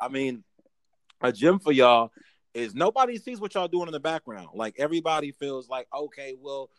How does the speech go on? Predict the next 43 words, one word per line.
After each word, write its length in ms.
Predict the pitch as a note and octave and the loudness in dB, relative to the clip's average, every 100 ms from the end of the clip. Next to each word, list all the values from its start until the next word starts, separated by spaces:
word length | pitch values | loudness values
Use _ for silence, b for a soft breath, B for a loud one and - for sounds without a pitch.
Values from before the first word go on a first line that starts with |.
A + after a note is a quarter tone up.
| _ - | _ -16
you 120 | E3+ | -12
know, 240 | D#3 C#3+ - | -8 -8 -8
uh, 160 | - - | -12 -12
Floyd 360 | - F3+ E3+ | -8 -6 -6
Mayweather 420 | F#3 F3 D#3+ D#3 | -6 -4 -4 -6
made 260 | E3 E3 E3 | -6 -8 -6
this 180 | F3+ - | -8 -6
much 280 | E3+ D#3+ E3 | -6 -6 -6
money 260 | E3+ D#3+ | -6 -4
in 60 | D#3 | -6
twelve 400 | - E3 D#3 D3+ | -4 -2 -4 -6
rounds, 320 | F#3 E3 C#3 | -10 -10 -12
or 40 | C#3+ | -16
Steph 280 | - F3+ - | -2 -2 -2
Curry 200 | - F3 | -6 -4
makes 200 | D#3+ D#3 | -4 -8
this 160 | D#3+ - | -12 -6
much 200 | D#3+ - | -6 -4
money 180 | D#3 D3+ | -8 -6
per 140 | D3 | -8
shot." 360 | D3 E3+ D3+ G#2+ | -4 0 0 0
Like, 160 | A2 | -10
no, 200 | A#2+ D3 B2+ | -2 0 0
all 280 | C#3 E3+ G3 | 2 2 0
the 80 | F3+ | -4
money 360 | D#3+ F3+ F#3 D3+ | -6 -6 -6 -8
is 160 | - | -10
made 480 | B2+ D3+ D3 C3+ A2+ _ _ _ _ _ | -10 -6 -6 -6 -8 _ _ _ _ _
in 140 | C#3 C3+ | -8 -8
the 60 | |
details 600 | A#2 D3 D#3 - B2+ A2+ A2 | -6 -6 -6 -6 -4 -4 -6
in 60 | |
the 80 | F#2+ | -12
cut 300 | - D3+ - | -2 0 0
when 100 | G#2 | -4
y'all 140 | A#2+ | -4
don't 140 | A#2 F#2 | -4 -12
see 180 | - A#2+ | -14 -12
what 160 | G#2+ | -10
these 160 | A2 G#2 | -12 -10
people 280 | A#2+ F#2 F2 | -10 -6 -8
are 80 | |
doing. 380 | D#2+ A2 G2 C#2+ | -6 -6 -6 -10